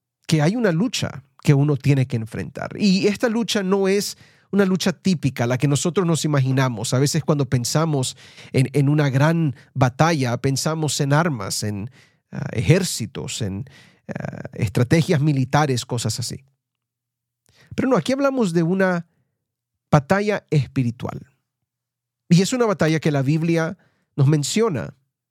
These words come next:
desde el mero principio. Si ustedes se recuerdan, Adán y Eva vivían en el jardín del Edén. Edén en hebreo quiere decir placer. Es decir, ellos vivían en un lugar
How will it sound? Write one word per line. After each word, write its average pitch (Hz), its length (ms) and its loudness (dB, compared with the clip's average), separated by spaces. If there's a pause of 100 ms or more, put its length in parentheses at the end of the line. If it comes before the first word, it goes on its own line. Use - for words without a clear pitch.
(120)
desde 151 200 2
el 160 60 2
mero 123 220 0
principio. - 460 -6 (1080)
Si - 180 -4
ustedes 339 240 0
se 240 80 -2
recuerdan, 135 500 0
Adán 143 220 4
y 170 120 4
Eva 139 200 2
vivían 139 640 2
en 127 100 0
el 113 120 2
jardín 117 460 0
del 107 140 -2
Edén. 55 360 -12
Edén 156 520 2 (260)
en 139 120 6
hebreo 143 340 4
quiere 127 200 -2
decir 110 300 -2
placer. - 460 -10 (560)
Es - 80 -18
decir, 180 220 0
ellos 180 240 2
vivían 160 440 2
en 139 100 2
un 143 120 2
lugar 135 440 2